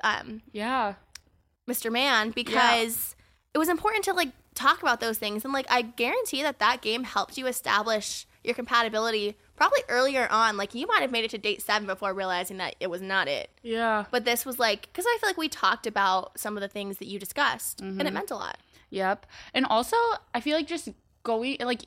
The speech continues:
Speaker 2: you figure out the things you do like, going on dates and spending time with someone
Speaker 1: Mm-hmm.
Speaker 2: that you are looking for in your long-term human, which
Speaker 1: I
Speaker 2: is,
Speaker 1: agree.
Speaker 2: it's kinda cool.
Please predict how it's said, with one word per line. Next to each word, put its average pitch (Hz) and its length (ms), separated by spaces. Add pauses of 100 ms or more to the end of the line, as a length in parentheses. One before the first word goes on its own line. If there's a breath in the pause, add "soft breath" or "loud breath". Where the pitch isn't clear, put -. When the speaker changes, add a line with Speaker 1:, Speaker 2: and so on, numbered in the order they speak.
Speaker 2:
you 233 140
figure 277 260
out 381 100
the 359 80
things 254 300
you 233 100
do 208 220
like, 175 380
going 220 240
on 233 140
dates 190 260
and 196 80
spending 190 240
time 170 220
with 170 120
someone - 360
Speaker 1:
Mm-hmm. 262 280
Speaker 2:
that 233 120
you 196 140
are 190 160
looking 180 320
for 175 420 (100)
in 180 120
your 175 120
long-term 165 520
human, - 440 (540)
which 202 160
Speaker 1:
I 202 60
Speaker 2:
is, 190 80
Speaker 1:
agree. 202 200
Speaker 2:
it's - 140
kinda 480 300
cool. 453 320